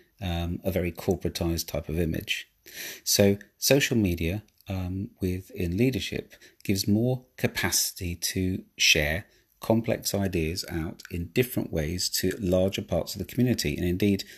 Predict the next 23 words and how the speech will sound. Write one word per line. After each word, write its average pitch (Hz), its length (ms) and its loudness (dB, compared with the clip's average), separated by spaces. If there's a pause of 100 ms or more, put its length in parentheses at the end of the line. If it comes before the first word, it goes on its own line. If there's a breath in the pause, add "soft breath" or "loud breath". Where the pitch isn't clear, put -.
(300 loud breath)
the - 80 -6
feedback - 540 2
one 76 140 0
can 78 160 -4
get - 240 -6
from 76 160 -6
that 69 280 -6
is 107 200 -4
a 107 60 -2
huge 107 440 0
strategic 92 540 -2
advantage 90 560 -2
when 87 100 -2
it - 120 -6
comes 92 260 -4
to - 100 -8
testing - 440 -4
out 82 220 -4
ideas. 87 560 -2 (720 loud breath)
Leadership 123 480 4
is 95 120 2
often, 92 420 2 (240 loud breath)
um, 82 240 -2